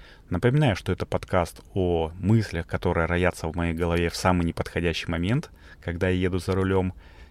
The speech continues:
Я их запоминаю и, э, аккуратненько записываю где-нибудь стоя на стоянке, около дома, около работы или в других местах. Вот сегодняшний, э,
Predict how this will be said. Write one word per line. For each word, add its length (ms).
Я 300
их 240
запоминаю 680
и, 380
э, 420
аккуратненько 720
записываю 760
где-нибудь 540
стоя 260
на 140
стоянке, 760
около 420
дома, 340
около 300
работы 540
или 160
в 80
других 360
местах. 500
Вот 200
сегодняшний, 960
э, 260